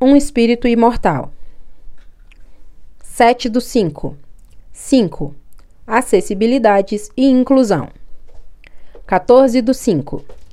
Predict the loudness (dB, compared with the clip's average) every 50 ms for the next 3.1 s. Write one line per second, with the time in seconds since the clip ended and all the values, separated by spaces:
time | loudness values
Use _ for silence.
0 | -20 -20 -18 -18 -18 -16 -14 0 2 4 4 4 0 -4 -8 -12 -16 -16 -16 -18
1 | -16 -16 -16 -16 -18 -20 -20 -20 -16 -4 2 2 4 4 4 4 2 2 2 4
2 | 2 2 2 2 0 2 2 2 2 2 2 0 4 6 6 6 6 4 2 -2
3 | -4 -6